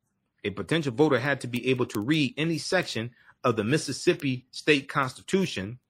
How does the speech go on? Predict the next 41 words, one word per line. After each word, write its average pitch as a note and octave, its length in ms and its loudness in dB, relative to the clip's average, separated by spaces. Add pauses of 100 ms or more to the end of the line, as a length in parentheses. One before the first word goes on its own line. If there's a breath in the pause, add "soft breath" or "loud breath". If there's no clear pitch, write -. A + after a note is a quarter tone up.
(320 soft breath)
or E3+ 320 10
understand D#3 680 2
any B2+ 200 0
section C3+ 380 0
when A2+ 160 -2
read C3+ 320 4
to G#3+ 160 0
him A2 380 -2 (600 soft breath)
or F3+ 220 12
give D3 260 6
a A#2 80 6
reasonable C#3+ 480 2
interpretation C3+ 880 -2 (140)
of C3+ 220 6
any B2 160 0
section. - 420 0 (720)
Now, C#3+ 180 6
oftentimes, E3 600 4
the - 80 -12
person F3 320 2
that C3 180 -4
you E3+ 80 2
had C3+ 120 4
to - 20 -4
explain F3 340 -2
it B2 120 -6
to C3 120 0
was A#2 180 2
illiterate. B2+ 400 4
Often, D#3 320 2 (120)
oftentimes, C#3+ 460 0
the A2+ 60 -2
white C#3+ 200 2
person C#3 240 0
you C3 60 0
had A#2 100 -2
to A2 40 -6
explain D#3 280 -2
it A2 100 -8
to C3+ 80 -4
was G2 140 -6